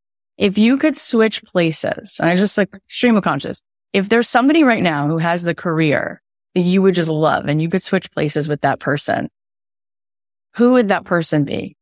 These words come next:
Would it be Reese Witherspoon? Would it be, I don't know, the host of, uh, the Today Show? Who would it be?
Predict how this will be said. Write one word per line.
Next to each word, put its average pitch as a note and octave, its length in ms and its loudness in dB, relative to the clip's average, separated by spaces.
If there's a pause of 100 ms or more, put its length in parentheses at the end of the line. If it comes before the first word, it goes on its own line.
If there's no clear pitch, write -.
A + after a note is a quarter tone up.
Would E3+ 100 -2
it E3+ 80 -2
be E3+ 140 0
Reese F3+ 280 0
Witherspoon? E3+ 680 -2 (880)
Would F3 200 2
it F3 160 0
be, D#3+ 640 4 (800)
I - 180 -6
don't D3+ 160 0
know, C#3 300 -2
the D#3+ 200 -2
host F3 400 0
of, E3 420 0
uh, D#3 360 0
the D#3+ 100 -2
Today E3+ 280 -2
Show? - 440 -6 (500)
Who A#3+ 400 4
would D#3+ 580 0
it D#3+ 280 -4
be? - 380 -8